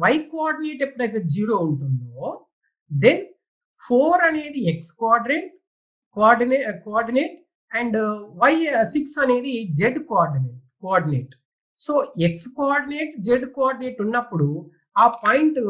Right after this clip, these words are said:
కంపల్సరీగా ఎక్స్ జెడ్ ప్లేన్ మీదనే ఉంటుంది. అంటే ఎక్స్ మీద, ఆ, four units, జెడ్ మీద six units ముందుకి.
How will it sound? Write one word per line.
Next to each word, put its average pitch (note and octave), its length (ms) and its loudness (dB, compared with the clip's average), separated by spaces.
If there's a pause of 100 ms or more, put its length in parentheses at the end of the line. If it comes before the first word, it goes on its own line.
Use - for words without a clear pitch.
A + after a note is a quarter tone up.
(140)
కంపల్సరీగా A#3+ 720 -2 (600)
ఎక్స్ B3 420 0
జెడ్ C4+ 320 -2
ప్లేన్ A#3 260 4
మీదనే G#3 300 0
ఉంటుంది. E3+ 800 -4 (100)
అంటే F4 360 -6 (280)
ఎక్స్ - 460 0
మీద, C#4 380 -4 (560)
ఆ, F#3+ 140 2
four G3 340 -2
units, C#4 640 0 (440)
జెడ్ C#4 360 6
మీద D4+ 260 2
six - 420 -4
units F#3 500 2
ముందుకి. F#3+ 460 -4